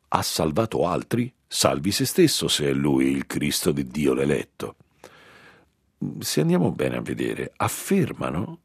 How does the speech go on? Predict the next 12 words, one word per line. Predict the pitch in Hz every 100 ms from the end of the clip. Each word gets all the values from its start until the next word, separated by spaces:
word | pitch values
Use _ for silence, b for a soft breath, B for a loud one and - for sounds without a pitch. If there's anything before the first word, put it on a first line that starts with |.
| _
che | - 135 185 - _
lui | 104 135 92 -
ha | 180 180
salvato | - 71 69 64 - 62
altri. | 60 - - - - - _ _ B B B B B B B
E | - 127 -
dicono: | _ 113 117 120 - - 62
"Bene, | - 123 87 60
se | 64 - 160
è | 151
lui | 165 226 233
l'eletto | 92 71 71 67 - - _ - 85 123